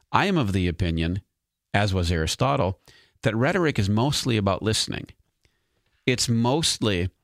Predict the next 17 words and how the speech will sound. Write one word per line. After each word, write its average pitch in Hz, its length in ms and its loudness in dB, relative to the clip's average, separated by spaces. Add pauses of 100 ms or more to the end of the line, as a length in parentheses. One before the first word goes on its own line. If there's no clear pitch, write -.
(260)
about 101 440 2
what 107 120 0
he 113 100 0
called 95 240 0
invention. 90 640 0
Well, 92 180 2
he 92 200 -4
called 87 260 -2
it - 140 -8
something 85 260 -6
else, 92 200 -4
but 90 180 -2
in 87 220 0
Latin 104 320 0
it 85 100 -4
became 90 240 0
inventione, 90 720 0